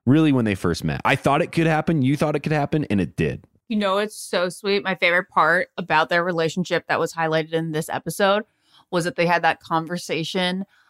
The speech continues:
Speaker 2: about Sunday morning, his dream about Sunday morning, and how he imagined her as that wife in that image that he's had for, like, over a decade. And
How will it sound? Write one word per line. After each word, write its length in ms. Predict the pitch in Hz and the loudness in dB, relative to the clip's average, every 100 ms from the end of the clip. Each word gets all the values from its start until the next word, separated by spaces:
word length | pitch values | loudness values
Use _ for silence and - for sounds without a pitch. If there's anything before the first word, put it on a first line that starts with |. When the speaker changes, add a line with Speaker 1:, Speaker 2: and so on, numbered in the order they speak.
| _ 175 | _ 0
Speaker 2:
about 680 | 160 160 160 156 151 - - | 2 4 4 2 0 -4 -16
Sunday 840 | - - - 170 175 170 165 165 160 | -14 -8 0 0 0 0 0 0 -2
morning, 840 | 175 170 160 165 175 190 220 262 262 _ | -8 -6 -2 -2 -2 -6 -4 -6 -8 _
his 320 | 190 180 160 | -6 -4 -6
dream 380 | 151 156 160 170 | -12 -10 -8 -6
about 280 | 165 160 - | -4 -4 -4
Sunday 360 | 170 156 156 | -8 -6 -6
morning, 560 | 156 139 147 170 196 226 | -6 -6 -4 -4 -6 -8
and 160 | 185 156 | -12 -6
how 260 | 165 151 | -2 -2
he 240 | 147 170 151 | -2 -8 -6
imagined 600 | 160 139 143 160 151 156 _ _ | -4 -2 -2 -4 -10 -12 _ _
her 480 | 160 156 170 196 208 _ _ _ | -4 -2 0 -2 -6 _ _ _
as 340 | 156 151 151 160 | 0 2 0 2
that 360 | 143 - 147 | 2 2 -4
wife 380 | 156 139 156 - | -4 0 -2 -4
in 140 | - 170 | -8 -4
that 160 | 147 - | -4 -4
image 300 | 151 147 160 | -4 -4 -4
that 100 | 147 | -6
he's 140 | 147 | -6
had 340 | - 139 139 139 | 0 2 2 0
for, 220 | 147 139 | -4 -4
like, 160 | 139 | -4
over 320 | 127 151 143 123 | -4 -4 -2 -6
a 100 | 143 | -4
decade. 580 | 113 - 202 220 254 - _ - - _ - | -8 -6 -2 0 0 -4 _ -20 -20 _ 2
And 260 | 185 180 | 2 2